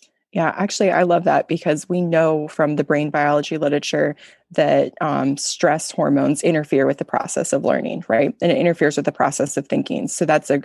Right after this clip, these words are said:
that's a great rationale to give 'em the low stress situation. Um, and also just building that expectation that you're getting an advanced degree. Somebody is not going to always be around to tell you the answer. And in fact, somebody's gonna come to you for the answer.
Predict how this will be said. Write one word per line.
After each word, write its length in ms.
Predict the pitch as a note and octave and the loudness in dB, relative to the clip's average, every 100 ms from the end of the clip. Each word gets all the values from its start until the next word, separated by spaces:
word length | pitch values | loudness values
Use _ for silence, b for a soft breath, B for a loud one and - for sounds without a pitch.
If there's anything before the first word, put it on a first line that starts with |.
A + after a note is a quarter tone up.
| - | -2
that's 200 | D#3+ C#3 | -2 0
a 80 | |
great 400 | C#3 D#3 D3+ C#3+ B B B B - | -2 0 0 0 B B B B 0
rationale 520 | D3+ D3 D#3 C#3+ C#3 | 0 0 2 2 2
to 160 | D3+ | 0
give 180 | C#3 D3+ | 0 2
'em 120 | C#3 | 2
the 140 | C#3 C#3 | 0 -2
low 200 | C3+ C#3+ | 0 0
stress 460 | C#3+ - C#3 C#3 - | 0 -2 0 0 -4
situation. 960 | - - D3+ C#3+ C#3 D3 - C3 C#3 b b b b - | -8 -6 -4 -2 -2 -2 -2 -2 -2 b b b b -4
Um, 300 | D#3 C#3+ C3+ | 0 2 2
and 140 | F#3+ | 4
also 240 | C#4+ A4 | 4 2
just 360 | F#4 G3 - D#3 | 2 0 -2 -2
building 340 | D#3 F3 G#3 F3+ | 0 2 2 2
that 160 | C3 | 2
expectation 720 | E3+ - E3 D3+ F3 G#3 F#3+ D3+ | 0 0 -4 -2 -2 -2 -2 -4
that 140 | - | -2
you're 120 | F3 | -2
getting 300 | F3+ A3 C4 | 0 2 2
an 80 | G#3+ | 2
advanced 440 | E3 D#3+ E3 - - | 0 -2 -6 -6 -8
degree. 500 | D#3 F3+ G#3 D#3+ D3+ b b b _ | -4 0 2 0 -2 b b b _
Somebody 360 | - A3+ B3 F#3 | -2 2 4 2
is 140 | E3+ | 2
not 240 | F#3+ G3+ | 0 0
going 160 | - F3 | 0 0
to 80 | D3 | 2
always 240 | D#3 D3+ | 2 0
be 120 | D#3+ | -2
around 240 | D3 D3 C#3 | 0 0 -2
to 60 | |
tell 180 | C#3 D3 | -4 -6
you 200 | D3+ G3+ | -2 0
the 160 | A#3 D3 | 2 2
answer. 320 | C#3 C#3+ D3+ | 2 0 0
And 100 | C#3+ | 0
in 100 | C#3+ | 0
fact, 320 | F#3+ A#3 A3+ | 0 0 -2
somebody's 320 | - G3 A3 G3+ | -2 2 2 0
gonna 140 | D#3 | -2
come 320 | - E3 D3+ - | -2 -4 -6 -10
to 200 | - E3 | -4 -2
you 360 | E3 F#3+ F4+ | 2 4 2
for 300 | G4 E3+ D#3 | 2 2 2
the 180 | C#3 C3+ | 2 0
answer. 400 | D4 - - G3+ | -2 -4 -6 -6